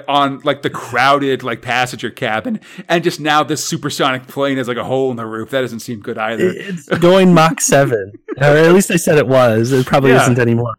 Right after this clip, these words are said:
Speaker 2: but still,
Speaker 1: That's bad. <laughs> They're high
Speaker 2: What if
Speaker 1: up.
Speaker 2: he does another barrel roll? <laughs>
Speaker 1: Oh, well. Um, <laughs> oh, yeah, that's true. Oh, my gosh. Anyway.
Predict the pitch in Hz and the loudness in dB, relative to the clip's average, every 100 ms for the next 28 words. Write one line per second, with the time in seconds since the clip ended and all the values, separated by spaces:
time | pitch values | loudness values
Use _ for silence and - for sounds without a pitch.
0 | 131 156 - - - - 147 233 220 208 | -4 -4 0 2 2 -4 -6 0 2 4
1 | - - - - - 262 - - 294 196 | 4 0 -2 -14 -16 -14 -12 -12 -12 -4
2 | 147 127 233 208 220 160 175 185 190 208 | -2 2 2 4 2 0 0 2 2 2
3 | 220 208 247 220 127 123 123 151 - - | 0 2 4 4 4 4 4 4 2 -4
4 | - 147 165 147 175 107 - - 214 - | -6 -2 2 2 2 0 -2 -4 -6 -6
5 | _ - 139 131 131 302 320 - - _ | _ -8 -6 -6 -6 -6 -6 -6 -14 _
6 | _ - - 453 - - - 190 170 196 | _ -18 -6 -6 -6 -16 -14 -2 2 4
7 | 226 175 - 254 165 135 131 113 110 - | 4 2 -2 -2 0 2 0 -2 -10 -4
8 | 160 131 - 190 156 127 | -2 -2 -2 -2 0 -4